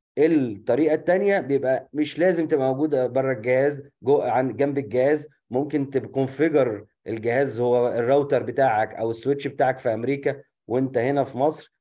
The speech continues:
مفيش مشكلة. اهم حاجة يبقى فيه اي بي ريتشابيليتي. هنشوف الكلام دوت النهاردة، لما الناس سألوني حتى في السيشن انا قلت لهم هنركز على الحتة دي.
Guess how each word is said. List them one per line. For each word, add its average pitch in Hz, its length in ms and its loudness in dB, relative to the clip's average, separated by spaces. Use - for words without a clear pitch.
مفيش 131 200 -8
مشكلة. 131 400 0
اهم 131 300 0
حاجة 135 240 -2
يبقى 110 180 -4
فيه 139 400 -8
اي 127 160 2
بي 127 460 -2
ريتشابيليتي. 117 840 -4
هنشوف 131 440 -4
الكلام 131 460 0
دوت 131 300 2
النهاردة، 135 580 0
لما 117 280 -2
الناس 127 320 -4
سألوني 120 340 -4
حتى 123 260 -8
في - 60 -12
السيشن 156 360 -8
انا 113 180 -8
قلت 107 160 -10
لهم 117 200 -4
هنركز 110 500 -4
على 117 480 0
الحتة 107 440 -8
دي. 90 260 -10